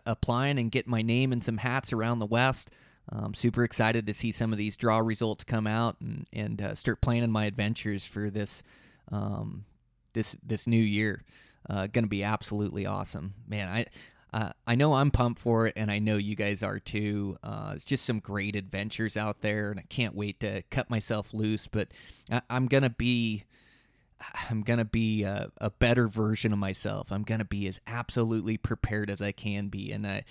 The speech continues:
I've been following through with everything that I, that I've set forth, you know, all my goals that I've stated, my, um, my, my lifting,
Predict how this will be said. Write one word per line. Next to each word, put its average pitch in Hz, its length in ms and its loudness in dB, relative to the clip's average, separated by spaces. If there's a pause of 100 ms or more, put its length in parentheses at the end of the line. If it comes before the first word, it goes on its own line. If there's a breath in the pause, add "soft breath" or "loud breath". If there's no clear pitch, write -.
(260 loud breath)
I've 113 120 0
been 120 140 4
following 117 540 4
through 101 320 0
with 101 180 -2
everything 110 640 2
that 101 140 0
I, 101 300 -2 (340 soft breath)
that 110 80 0
I've 101 140 0
set - 340 0
forth, 101 500 -2
you 101 80 -4
know, 101 80 0
all 117 140 4
my 107 160 2
goals 104 500 4
that 101 80 -4
I've 98 160 -2
stated, 98 500 -6
my, 98 280 -4
um, 98 320 -6 (920)
my, 101 240 -6 (360 loud breath)
my 104 100 -4
lifting, 110 800 0